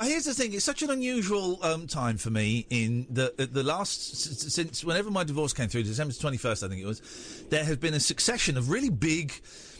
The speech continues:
you know, horrendous, horrible <laughs> events. Some of them brought on by me. I take full responsibility.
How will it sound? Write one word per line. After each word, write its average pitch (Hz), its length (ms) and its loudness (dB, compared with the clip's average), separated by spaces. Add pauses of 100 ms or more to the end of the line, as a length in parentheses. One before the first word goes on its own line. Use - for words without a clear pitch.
(240)
you 190 120 0
know, 143 340 4
horrendous, 160 540 2
horrible 139 500 2
<laughs> - 40 -12 (140)
events. 208 340 0
Some 302 180 0
of 294 100 -4
them 254 100 0
brought 202 240 0
on 156 160 2
by 117 160 2
me. 113 300 0
I 170 140 2
take 160 300 -2
full 160 160 0
responsibility. 127 840 0